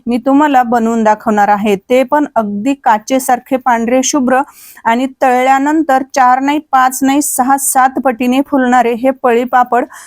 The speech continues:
कसे बनवायचे, तर पाहूया. अशाच पारंपरिक आणि नवनवीन रेसिपी पाहण्यासाठी कीर्तीज रेसिपी चॅनलला सबस्क्राईब करा आणि सोबतच बेल आयकॉनही प्रेस करा. तर चला मग, वेळ न घालवता लगेच रेसिपीसाठी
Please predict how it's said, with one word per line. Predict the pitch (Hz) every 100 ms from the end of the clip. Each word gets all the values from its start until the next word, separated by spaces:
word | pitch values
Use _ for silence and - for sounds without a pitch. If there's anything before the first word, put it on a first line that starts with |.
| - -
कसे | 254 311
बनवायचे, | 311 302 277 240 247 330 - -
तर | 294
पाहूया. | - 214 202 175 - _ _ - 87 - - 73 - - _ 247
अशाच | 262 339 339
पारंपरिक | - 254 277 285 294 320 -
आणि | 247 254 294
नवनवीन | 262 247 240 254 285
रेसिपी | 269 262 247 277
पाहण्यासाठी | 247 247 240 262 302 277 247
कीर्तीज | 240 226 254 277 285
रेसिपी | 254 254 277
चॅनलला | 269 247 262 285 247
सबस्क्राईब | 262 - 208 - 220 208 -
करा | 208 190 - _ _ 214
आणि | 226 247
सोबतच | - 330 320 240 233
बेल | 294 220
आयकॉनही | 196 214 320
प्रेस | 330 381 -
करा. | 339 285 285 - _ _ -
तर | 269
चला | 285 381 381
मग, | 339 294 294 _ _ -
वेळ | 233 240 294
न | 339
घालवता | 330 349 330 254 262
लगेच | 302 247 226 202 302 311
रेसिपीसाठी | 302 247 294 320 - 240 311